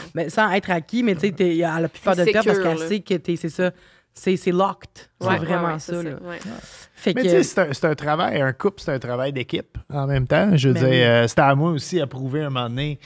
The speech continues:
Speaker 3: euh, que, que j'étais vraiment dans le beat de faire
Speaker 2: Mm.
Speaker 3: ça, puis
Speaker 1: Mm.
Speaker 3: d'être en couple avec toi, et puis de faire justement des preuves d'amour, euh, qui,
Speaker 2: Ouais.
Speaker 3: qui font,
Speaker 2: Pas
Speaker 3: euh,
Speaker 2: des preuves, des preuves de « tu peux me faire confiance ».
Speaker 3: Ah ouais,
Speaker 1: Mhm.
Speaker 3: c'est ça.
Speaker 2: Ouais.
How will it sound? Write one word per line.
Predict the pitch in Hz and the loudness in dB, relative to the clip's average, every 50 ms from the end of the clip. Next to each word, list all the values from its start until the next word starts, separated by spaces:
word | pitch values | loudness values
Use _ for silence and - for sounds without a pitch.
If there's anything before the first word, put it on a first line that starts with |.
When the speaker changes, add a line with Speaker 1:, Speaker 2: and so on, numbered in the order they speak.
| - - - - - - _ - | -20 -20 -20 -20 -20 -20 _ -4
Speaker 3:
euh, | 113 127 120 117 110 | 0 0 2 2 2
que, | - - 113 110 107 | 2 2 2 2 2
que | 104 - 120 | 0 0 -2
j'étais | 110 - - 127 | -2 0 0 0
vraiment | 110 110 110 110 107 110 113 113 113 113 113 | 0 0 0 0 0 2 2 2 2 0 0
dans | 107 104 104 | 0 0 0
le | 107 | 0
beat | 104 101 117 120 - - | 0 0 0 -2 -2 -2
de | 110 104 95 | -4 -4 -2
faire | - 101 95 98 | -2 -2 0 0
Speaker 2:
Mm. | 98 | -2
Speaker 3:
ça, | - - 120 120 120 120 | -4 -6 -6 -6 -6 -4
puis | 117 175 | -4 -4
Speaker 1:
Mm. | 170 170 | -4 -4
Speaker 3:
d'être | 110 107 101 107 | -6 -6 -8 -8
en | 104 101 | -10 -10
couple | - - 117 104 - 104 | -8 -10 -12 -12 -10 -14
avec | 95 87 - | -14 -12 -8
toi, | - 113 117 120 117 | -6 -4 -2 -2 -4
et | 110 | -6
puis | 110 - - 95 - _ _ _ - | -8 -12 -16 -18 -18 _ _ _ -8
de | - 123 | -8 -6
faire | - - 170 - | -2 -2 -2 -2
justement | 294 - - 180 160 160 170 175 | -2 -4 -4 -4 -4 -2 -4 -2
des | 160 139 123 | -4 -4 -6
preuves | - 131 131 147 143 123 | -6 -4 -2 -2 -2 -2
d'amour, | 127 127 123 123 117 120 131 135 131 123 113 104 | -2 -4 -4 -2 -4 -4 -4 -4 -6 -6 -6 -6
euh, | 101 101 98 _ _ _ _ _ _ _ _ - | -6 -8 -10 _ _ _ _ _ _ _ _ -18
qui, | - - 120 | -12 -10 -10
Speaker 2:
Ouais. | 107 | -10
Speaker 3:
qui | - - - | -12 -12 -10
font, | - 131 120 123 123 123 117 113 104 | -6 -4 -4 -4 -4 -4 -4 -4 -4
Speaker 2:
Pas | 104 403 | -4 -4
Speaker 3:
euh, | |
Speaker 2:
des | - 277 190 | -2 -4 -4
preuves, | - - 226 220 214 | -4 -6 -8 -8 -6
des | 202 202 | -6 -6
preuves | 185 - - 220 214 | -6 -6 -8 -12 -8
de « | 190 190 175 175 175 170 165 160 - _ | -4 -4 -2 -2 -2 -4 -6 -8 -10 _
tu | - _ - | -20 _ -12
peux | 175 | -10
me | 180 175 | -10 -10
faire | - 165 170 | -14 -16 -18
confiance ». | - - 156 139 - - 147 143 - - - | -16 -16 -16 -16 -16 -18 -18 -18 -16 -12 -10
Speaker 3:
Ah | 202 254 330 - | -8 -8 -6 -4
ouais, | - | -2
Speaker 1:
Mhm. | 190 190 214 226 196 156 | -2 -2 -2 -2 -4 -4
Speaker 3:
c'est | 143 160 | -6 -6
ça. | 165 - | -6 -8
Speaker 2:
Ouais. | 160 170 180 - - _ _ _ _ _ - 117 | -8 -10 -16 -20 -20 _ _ _ _ _ -16 -10